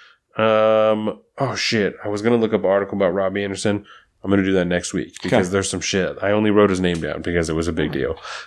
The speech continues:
Speaker 1: Um, Gronk,
Speaker 2: Yeah.
Speaker 1: as of the game on Thursday, motherfucker, he is now the number two receiver all time for the Pats. Um, I also figured out that through four weeks, this is the most yards thrown in the N F L collectively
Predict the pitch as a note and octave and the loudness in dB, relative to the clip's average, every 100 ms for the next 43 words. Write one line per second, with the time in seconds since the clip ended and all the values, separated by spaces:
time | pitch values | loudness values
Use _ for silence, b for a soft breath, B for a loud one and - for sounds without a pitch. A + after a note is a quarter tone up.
0 | - F#2+ F2+ E2 D#2 D#2+ _ - - - | 0 4 4 4 0 -6 _ -18 -18 -18
1 | _ _ - A2+ G2+ C3+ D3+ E3 - - | _ _ 0 0 2 2 2 0 -4 -18
2 | b b b b b C#3 B2 A#2+ A#2 A#2+ | b b b b b 0 2 4 4 2
3 | A#2 A2+ A#2 A2+ G#2 G#2+ G#2+ G#2 G#2 G2+ | 2 4 4 2 2 2 2 2 0 0
4 | - G#2 A2 G#2 G#2 G2+ G2+ G2+ A2+ A2+ | -8 -2 -2 0 0 0 -2 0 0 2
5 | A2+ G#2+ A2 A#2 A#2 A#2 B2 A2+ G#2+ A2+ | 2 2 2 2 2 2 0 0 0 2
6 | G#2+ G2 G#2 - G2+ G2 F#2 - B2+ A#2 | 2 2 0 0 0 0 -6 0 2 2
7 | - - B B B B _ A#2 G#2 G2+ | 2 -8 B B B B _ -2 0 2
8 | G2 F#2 F2 D#2 - _ _ - A#2+ - | 0 0 -2 -6 -12 _ _ -2 -2 0
9 | C3 D3 C3+ - B2 A#2+ A2+ G#2 A2 G#2 | 0 0 -2 2 2 4 2 0 -2 -2
10 | G2 - _ _ - D#3 F3 - D3 C3+ | -2 -8 _ _ -2 0 0 2 2 4
11 | A#2 G#2+ F2 - G#2 A2 B2 A2 G#2 G#2 | 4 4 2 -4 -4 -2 0 0 2 2
12 | A#2 A#2 G#2+ A2 A2+ A#2 A2+ - A2 G#2+ | 2 0 0 2 4 2 0 -4 -2 0
13 | G#2+ G#2 G2+ G#2 G2+ G2+ A2 G2 - G2+ | 0 -2 -2 -2 -2 -2 -2 -2 -2 -4
14 | F#2+ G2 F2+ F#2+ F#2 | -4 -6 -6 -6 -6